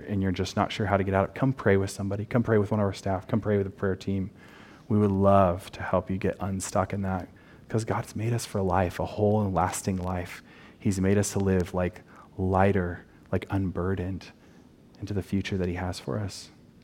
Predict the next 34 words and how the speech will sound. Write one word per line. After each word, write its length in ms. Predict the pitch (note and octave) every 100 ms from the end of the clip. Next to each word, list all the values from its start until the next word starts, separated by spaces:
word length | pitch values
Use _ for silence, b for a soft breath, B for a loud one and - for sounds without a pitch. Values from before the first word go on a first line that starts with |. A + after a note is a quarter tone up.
| - - - - B B B B - - -
So 180 | - -
Jesus, 400 | G2 A#2+ A2 G#2
help 340 | - A2 A2 A#2+
us. 400 | G2+ - - - - - - - - - - - - - - - -
Help 180 | A#2+ B2
us 120 | A2+
to 100 | B2
receive 440 | G#2+ - A#2 A2
the 80 | G#2
forgiveness 600 | - G2 G#2 G#2 G2 F2+
and 140 | G2+ G2
love 240 | G2+ G2
that 60 | G2
you 100 | F#2+
poured 260 | A2+ G2+
out 100 | G2
at 80 | F#2
your 120 | F2+
cross. 600 | - G2 G2 F#2 F2 - B B B B B B
Help 200 | - A2
us 160 | A2+ -
to 100 | A2+
receive 420 | G2+ - - G#2+
it 320 | G2+ F#2+ -
for 160 | - G#2+
ourselves 600 | F#2 - G#2+ G2+ A2 G#2
and 180 | F#2+ F#2+
be 140 | G2
able 160 | F#2+ F#2+
to 340 | - G2 F#2+ F#2 B B
extend 460 | F#2+ - - G2 F#2+
it 80 |
to 180 | - -
others. 560 | F#2+ G2 F#2+ F2+ -